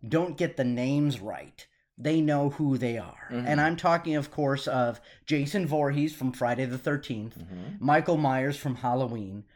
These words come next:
Speaker 2: Mm-hmm.
Speaker 1: and Freddy Krueger from Nightmare on Elm Street.
Speaker 2: Of course.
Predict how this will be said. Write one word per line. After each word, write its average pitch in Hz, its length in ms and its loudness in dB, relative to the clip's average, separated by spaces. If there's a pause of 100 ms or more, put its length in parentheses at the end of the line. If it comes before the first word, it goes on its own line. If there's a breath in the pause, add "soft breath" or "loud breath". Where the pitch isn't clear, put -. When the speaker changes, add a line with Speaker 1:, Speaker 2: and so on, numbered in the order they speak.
(100)
Speaker 2:
Mm-hmm. 90 160 -8
Speaker 1:
and 143 160 0
Freddy 135 380 0
Krueger 123 440 -2
from 117 220 -8
Nightmare 113 360 -8
on 98 120 -12
Elm 85 220 -16
Street. - 340 -20
Speaker 2:
Of - 140 -18
course. 151 260 0